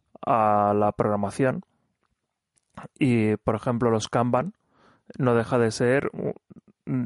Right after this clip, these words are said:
literalmente toda la información necesaria para poder trabajar en una etiqueta y así poder seguir un producto que va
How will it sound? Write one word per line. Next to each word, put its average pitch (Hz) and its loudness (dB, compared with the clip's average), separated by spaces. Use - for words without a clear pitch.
literalmente 127 0
toda 135 2
la 123 0
información 123 -2
necesaria 120 -2
para 107 0
poder 117 0
trabajar 117 -2
en 120 0
una 113 0
etiqueta 170 0
y 156 0
así 117 -4
poder 120 0
seguir 120 -2
un 120 0
producto 127 0
que 110 0
va 113 0